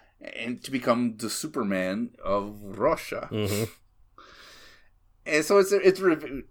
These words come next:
Speaker 1: talk about revisionist stories, <laughs> like Once Upon a Time in Hollywood. This is, like, the epitome of it.
Speaker 2: Yeah, well, it's, it's
Speaker 1: I think it's a great book.
Speaker 2: Yeah, it is a good book, and you're right. It was, uh, Mark Millar, so,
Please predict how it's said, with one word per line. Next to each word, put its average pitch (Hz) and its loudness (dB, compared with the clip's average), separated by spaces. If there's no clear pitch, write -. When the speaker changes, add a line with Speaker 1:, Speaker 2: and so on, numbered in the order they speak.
Speaker 1:
talk 139 4
about 151 8
revisionist 135 2
stories, 190 2
<laughs> 127 -2
like 123 0
Once 127 -2
Upon 147 0
a - -4
Time 151 2
in 151 0
Hollywood. 139 2
This 123 -4
is, - -10
like, 104 -2
the 117 -2
epitome 117 -4
of 87 -10
it. 67 -10
Speaker 2:
Yeah, 104 2
well, 208 10
it's, 202 8
it's 196 2
Speaker 1:
I - 8
think 415 10
it's 233 4
a 143 0
great 117 6
book. 127 2
Speaker 2:
Yeah, 190 12
it 156 8
is 185 12
a 120 0
good 120 4
book, 117 2
and 143 2
you're 147 2
right. 131 8
It 123 -2
was, 123 2
uh, 113 2
Mark 110 -2
Millar, 95 -2
so, 98 -6